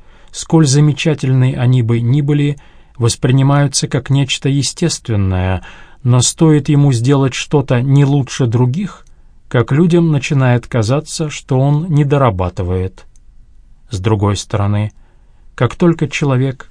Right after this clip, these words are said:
кажущийся флегматичным и мягким, совершит хоть что-то более или менее заметное, его тут же начинают хвалить.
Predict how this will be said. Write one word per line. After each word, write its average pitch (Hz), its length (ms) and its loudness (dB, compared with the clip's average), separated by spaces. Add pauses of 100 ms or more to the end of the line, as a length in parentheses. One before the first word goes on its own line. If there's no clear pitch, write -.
кажущийся 120 840 -2
флегматичным 120 920 0
и 139 140 -2
мягким, 110 640 -2 (260)
совершит 131 680 -2
хоть - 240 -6
что-то 135 400 -2
более 117 400 2
или 117 140 2
менее 107 420 2
заметное, 143 800 -2 (400)
его 117 300 2
тут 170 260 0
же 175 100 2
начинают 117 720 0
хвалить. 95 640 -2